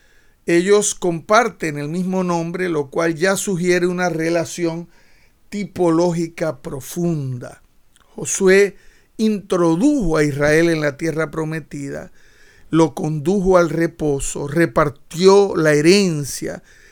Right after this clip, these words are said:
estableció el nuevo orden para la nación. Jesús introduce al pueblo de Dios en la salvación, imparte el reposo espiritual y asigna una herencia espiritual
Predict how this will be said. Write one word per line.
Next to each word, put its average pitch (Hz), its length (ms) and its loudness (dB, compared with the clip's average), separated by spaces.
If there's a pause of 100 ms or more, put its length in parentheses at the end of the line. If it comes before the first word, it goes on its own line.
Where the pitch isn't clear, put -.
(140)
estableció 185 880 4 (280)
el 160 200 4
nuevo 190 640 8
orden 147 420 4
para 151 260 0
la 170 140 4
nación. 156 640 -6 (380)
Jesús 214 580 0 (400)
introduce 226 880 4
al 180 180 2
pueblo 233 340 6
de 196 140 6
Dios 214 340 2
en 214 140 4
la 185 100 6
salvación, 180 960 2 (640)
imparte 214 880 4
el 151 80 2
reposo 156 600 4
espiritual 151 960 0 (360)
y 170 120 4
asigna 202 640 0 (240)
una 208 260 2
herencia 180 560 2
espiritual 165 920 0